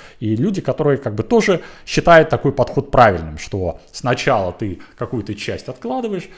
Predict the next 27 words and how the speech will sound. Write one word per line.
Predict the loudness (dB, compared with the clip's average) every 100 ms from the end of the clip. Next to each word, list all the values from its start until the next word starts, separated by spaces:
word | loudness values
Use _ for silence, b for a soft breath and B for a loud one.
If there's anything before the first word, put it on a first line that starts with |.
| B -8
но | -4
зато | -2 -2 -4
потом | -6 -8 -8 -8
эти-, | -8 -10 -8
этим | -6 -6
пользуешься. | -2 -2 -2 -4 -8 -8
Потому | 0 2 2
что | 4 8 8 B B
жизнь | -4 -2 -2 -2
все-таки | -2 -2 -2 -4
не | -2
заканчивается | -2 0 0 0 -2 -2 -4
через, | -2 2 2 0 -2
там, | -4 -4 -8
ну, | -10
в |
сорок | -2 0 0
лет. | -2 -4 -4
На-, | -4 -2
надеюсь. | 2 4 4 2 0 -6
Конечно, | -4 -2 -2 -4
есть | -6 -2
риск, | -2 -4 -10
что | -8 -6 -6
там | -6 -6
не | -6
доживешь, | -2 0 0 0 -2